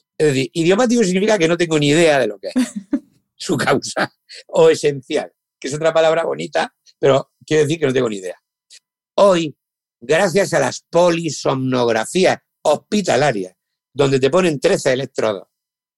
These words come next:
Speaker 1: trece, más números, pero son trece. Bien, uno es electrocardiograma y otro es electromiograma. ¿Sí? Te ve la, la actividad del corazón y te mide la actividad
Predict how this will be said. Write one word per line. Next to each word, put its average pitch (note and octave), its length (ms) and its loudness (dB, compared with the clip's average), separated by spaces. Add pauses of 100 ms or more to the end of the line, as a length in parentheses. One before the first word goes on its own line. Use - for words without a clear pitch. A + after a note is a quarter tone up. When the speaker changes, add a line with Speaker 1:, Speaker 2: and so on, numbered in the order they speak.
(480)
Speaker 1:
trece, G3 580 2
más E3 180 -2
números, E3 440 -2 (200)
pero - 160 -2
son E3+ 160 2
trece. - 360 0 (360)
Bien, D#3 240 0 (320)
uno G#3+ 320 6
es G#3+ 160 0
electrocardiograma C#3 1080 0 (240)
y D3+ 120 -2
otro G3 240 2
es G3+ 180 0
electromiograma. B2 1200 0 (1000)
¿Sí? G3+ 300 -2 (720)
Te B2+ 100 2
ve D#3+ 120 4
la, C3 440 2
la C#3 140 0
actividad C3+ 360 2
del A#2 100 0
corazón E3+ 560 0 (240)
y C#3 160 -4
te C3 120 2
mide D#3+ 280 2
la C3+ 100 2
actividad B2+ 600 -2